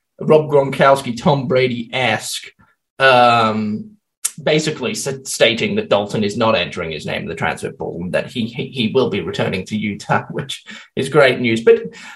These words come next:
my question to you, Steve, is, so do you have any more insights into how that all unfolded? Or, like, what, I mean, like, is that the future of N I L? Is this how teams are gonna, like, recruit these,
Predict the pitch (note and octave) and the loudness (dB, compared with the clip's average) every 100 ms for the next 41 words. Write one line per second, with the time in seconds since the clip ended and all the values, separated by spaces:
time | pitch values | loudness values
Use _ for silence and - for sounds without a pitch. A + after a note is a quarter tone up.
0 | - G#3 E4+ G4+ - D#3 G3+ C#3 C3+ C3 | 2 2 4 2 2 -4 -4 -4 -6 -6
1 | C3 G3+ - _ _ _ _ _ _ _ | 0 -2 -2 _ _ _ _ _ _ _
2 | _ _ _ _ _ _ _ _ _ C4 | _ _ _ _ _ _ _ _ _ -4
3 | G3+ F3 A3 D#4 E4+ C4+ G#3+ - F#3+ G#3 | -2 6 8 8 4 4 4 6 6 6
4 | - D#3+ D3+ D#3+ D#3 F3 D3 C#3+ C3+ B2+ | 6 2 2 -4 2 4 6 6 4 0
5 | A2+ A2+ D#3 G3+ G3 - D3 C#3 C3+ A3+ | -4 0 2 4 4 4 2 2 2 2
6 | A3+ - G#3+ G#3+ F3 F#3+ - _ _ _ | 2 -2 -2 -2 2 0 0 _ _ _
7 | _ _ F#3+ C4+ E4+ G4+ - G3+ A#3+ C4+ | _ _ 2 4 4 0 -4 -2 -2 0
8 | D4+ D4+ - G3 A3 G3+ F3 F#3+ A#3 G3+ | -2 -2 4 4 6 4 4 2 4 2
9 | C4+ - G#3+ A3+ A#3 - G3+ A3 G#3+ F3+ | -2 -4 0 0 0 0 2 2 -2 -4
10 | G3 F#3+ F3 D#3 C3 - _ _ _ _ | 0 0 2 0 -2 -10 _ _ _ _
11 | E3 D#3 - - D3 G3 B3 - - C#4+ | -4 -4 -6 -8 0 2 0 -6 -8 -4
12 | C4 B3+ - - | -4 -4 -8 -16